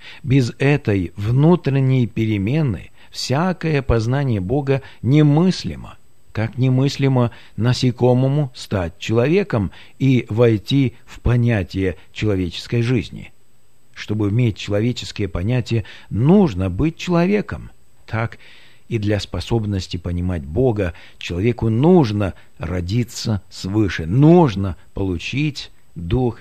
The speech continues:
Святой, нужно это рождение от Бога, друзья. Возьмём такой маленький пример. Для уловления и преобразования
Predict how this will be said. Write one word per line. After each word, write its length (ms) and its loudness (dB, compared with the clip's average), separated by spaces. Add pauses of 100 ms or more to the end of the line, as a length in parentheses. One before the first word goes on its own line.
(140)
Святой, 680 -4 (200)
нужно 500 2
это 440 -2
рождение 1000 -4
от 220 -8
Бога, 520 -8 (160)
друзья. 460 -14 (1600)
Возьмём 420 4
такой 520 0
маленький 640 -2
пример. 580 -2 (800)
Для 540 0
уловления 880 4
и 380 2
преобразования 1200 0